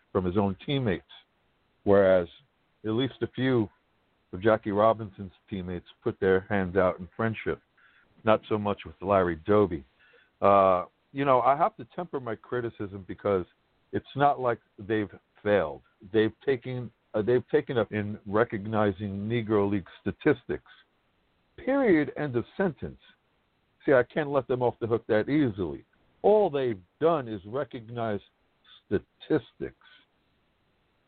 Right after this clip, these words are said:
And to me, that's limiting the narrative. And by saying we're gonna incorporate that into our greater statistical record and leaving it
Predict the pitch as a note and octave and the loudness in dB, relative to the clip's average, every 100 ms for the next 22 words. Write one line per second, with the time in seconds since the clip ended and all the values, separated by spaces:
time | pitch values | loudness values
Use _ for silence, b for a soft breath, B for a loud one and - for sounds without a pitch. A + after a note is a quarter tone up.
0 | _ _ _ _ _ _ _ A2+ G#2 - | _ _ _ _ _ _ _ -4 -4 -2
1 | B2+ D#3+ C#3+ G#2+ F#2 _ _ _ _ _ | 2 2 4 0 -4 _ _ _ _ _
2 | _ _ _ _ F#2+ A2 A2+ - _ - | _ _ _ _ -2 2 2 0 _ -12
3 | A2 A2+ B2 A#2 A#2+ A#2 C3+ _ _ - | -4 -4 -2 -2 -2 -6 -16 _ _ -12
4 | B2 D#3 A3+ G3 D#2 - _ _ _ _ | -2 2 2 0 -4 -12 _ _ _ _
5 | _ _ _ _ _ _ _ - G#2+ F#2 | _ _ _ _ _ _ _ -6 -2 2
6 | A2 - E3+ D#3+ C#3+ C3 A#2+ B2+ A2+ G2 | 0 0 -2 -2 -4 -6 -6 -6 -8 -8
7 | - G3 A3+ C#3+ A#2 - A2 G#2 G2+ A#2 | 0 0 0 -6 -8 -6 -2 -2 -2 -10
8 | G#2 - A2+ G#2 G#2 F2+ A2 C3 A#2+ A2 | -14 -8 -2 0 0 -2 -2 0 0 -2
9 | _ G2+ - C3+ - - G#2+ G#2+ G#3 - | _ -14 -6 -6 -6 -4 -2 2 0 0
10 | G2+ F#2 _ _ _ _ _ _ _ _ | -6 -6 _ _ _ _ _ _ _ _
11 | _ G#2+ A2 B2 E3+ D3 A#2+ A2 | _ -6 0 2 2 0 0 -2